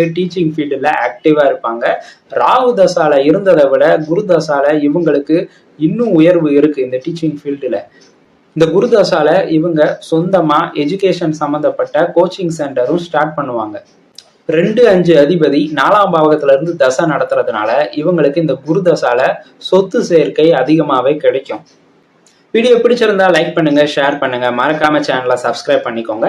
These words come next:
ஜாதகம் பார்க்க விருப்பப்பட்டீங்கன்னா ஸ்கிரீன்ல தெரியுற WhatsApp நம்பருக்கு கான்டாக்ட் பண்ணுங்க. Thanks for watching.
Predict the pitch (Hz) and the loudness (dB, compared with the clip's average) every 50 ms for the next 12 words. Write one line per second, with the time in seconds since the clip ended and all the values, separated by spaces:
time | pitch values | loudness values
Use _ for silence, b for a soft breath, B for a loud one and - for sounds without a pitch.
0 | 220 196 160 160 156 165 196 214 214 202 180 160 156 151 - 151 147 156 156 156 | 0 -2 0 0 0 0 2 2 0 0 0 0 -2 -2 0 0 2 2 2 2
1 | 160 165 160 - 147 - 147 143 147 147 151 151 151 - - 151 151 160 160 143 | 2 0 0 0 -2 -2 -4 -4 -2 0 0 0 -2 -2 -2 0 2 2 2 2
2 | 139 139 131 127 127 143 143 131 123 135 - - 156 - - 120 117 113 113 117 | 0 0 0 2 0 0 2 0 0 -2 -2 -4 -6 -4 -4 -6 -4 -2 -2 -2
3 | 113 - - - - 143 139 139 143 135 131 - - 120 113 110 107 117 147 - | -2 -4 -6 -4 -2 -4 -2 0 -2 -2 -2 -4 -6 -8 -8 -6 -2 0 0 0
4 | - B B B B _ _ - 175 185 196 185 - - - 156 156 160 151 139 | -2 B B B B _ _ -2 -2 -2 -2 -4 -4 -2 0 0 2 2 2 2
5 | - - - - - - 117 | 0 0 -2 -6 -10 -14 -14